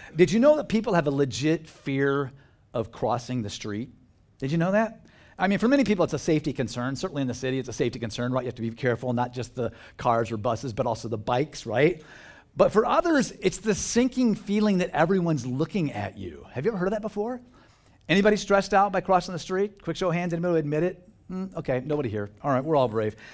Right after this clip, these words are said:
Uh, how about making a phone call? How about making a phone call? Okay, we got somebody here, right. Remember those? You know, it's a little like texting,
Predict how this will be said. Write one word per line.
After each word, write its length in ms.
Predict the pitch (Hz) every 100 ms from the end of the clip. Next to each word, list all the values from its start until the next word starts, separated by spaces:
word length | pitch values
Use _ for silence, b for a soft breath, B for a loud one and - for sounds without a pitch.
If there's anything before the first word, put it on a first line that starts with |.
| B B
Uh, 100 | 151
how 100 | 220
about 340 | 311 294 -
making 400 | 165 180 190 180
a 80 | 143
phone 400 | - 160 156 151
call? 400 | - 98 76 67 _ _ _ b b b b b
How 40 |
about 100 | 185
making 240 | 233 202 165
a 20 |
phone 200 | 165 165
call? 120 | 135
Okay, 140 | 143 151
we 140 | 156
got 160 | 170 185
somebody 280 | 175 156 147
here, 160 | 160
right. 200 | 165 160 - B B
Remember 280 | 139 160 190
those? 500 | 175 180 214 214 - -
You 120 | 175
know, 260 | 202 220 - B
it's 140 | 147
a 20 | 143
little 200 | 151 180
like 320 | 160 131 -
texting, 800 | - 131 - - 196 202 202 202